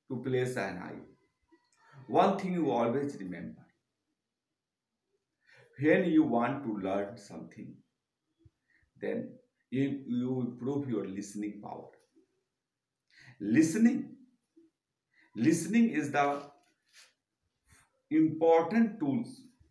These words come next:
for learning. Without listening,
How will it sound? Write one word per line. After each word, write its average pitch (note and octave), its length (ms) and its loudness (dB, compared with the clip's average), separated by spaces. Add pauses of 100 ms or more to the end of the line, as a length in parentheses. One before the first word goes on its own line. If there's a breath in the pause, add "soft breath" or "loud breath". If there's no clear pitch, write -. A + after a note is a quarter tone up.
(360)
for G2 260 -10
learning. - 360 -14 (1300 soft breath)
Without D3+ 480 4
listening, F3 560 0